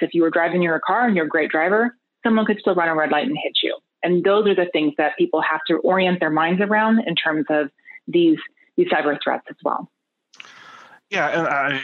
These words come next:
Speaker 2: something I wanted to kinda go into for a second with you is, is that I, I've heard you speak on this a couple of times, and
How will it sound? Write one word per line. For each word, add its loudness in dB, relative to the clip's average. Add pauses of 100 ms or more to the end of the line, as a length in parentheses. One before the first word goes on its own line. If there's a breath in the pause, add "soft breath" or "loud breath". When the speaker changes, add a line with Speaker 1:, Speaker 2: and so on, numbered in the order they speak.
(100)
Speaker 2:
something -2
I 0
wanted -2
to -6
kinda -4
go -4
into -4
for -8
a -6
second -6
with -8
you -8
is, -6
is -14
that -2
I, -4
I've -6
heard -6
you -8
speak -6
on -2
this -8
a -8
couple -6
of -8
times, -4
and -4